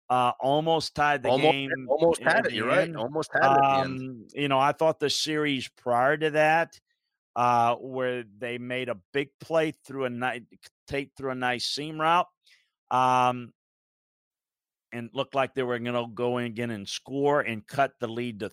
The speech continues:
Speaker 1: three, the deficit to three. Um, they backed up. They had mistake after mistake,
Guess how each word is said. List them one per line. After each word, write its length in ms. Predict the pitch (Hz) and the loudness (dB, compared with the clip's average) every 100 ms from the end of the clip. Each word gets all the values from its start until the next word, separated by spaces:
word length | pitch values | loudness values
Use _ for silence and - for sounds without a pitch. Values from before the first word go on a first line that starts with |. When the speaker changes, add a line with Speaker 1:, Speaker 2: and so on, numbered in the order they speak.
| _ - | _ -16
Speaker 1:
three, 640 | 98 113 135 151 175 - _ _ - | -6 -2 -2 -2 -6 -12 _ _ -8
the 80 | |
deficit 600 | 90 127 139 139 - 127 | 0 2 2 -2 -4 -4
to 100 | - | -4
three. 500 | - 123 139 151 156 _ _ _ _ - | -8 -4 -2 -2 -6 _ _ _ _ -4
Um, 560 | 123 127 123 120 117 _ _ _ _ _ _ | 0 2 2 0 -8 _ _ _ _ _ _
they 220 | 117 113 101 | -6 -4 -2
backed 380 | 101 95 - | -2 -4 0
up. 200 | 156 156 _ _ | 2 2 _ _
They 180 | 117 104 | -6 -4
had 220 | 107 98 | -4 -6
mistake 500 | 95 92 - 139 135 | -8 -12 -2 -2 -2
after 240 | 117 - 104 | -6 -6 -12
mistake, 580 | 90 - - 143 139 | -12 -10 -2 -2 -2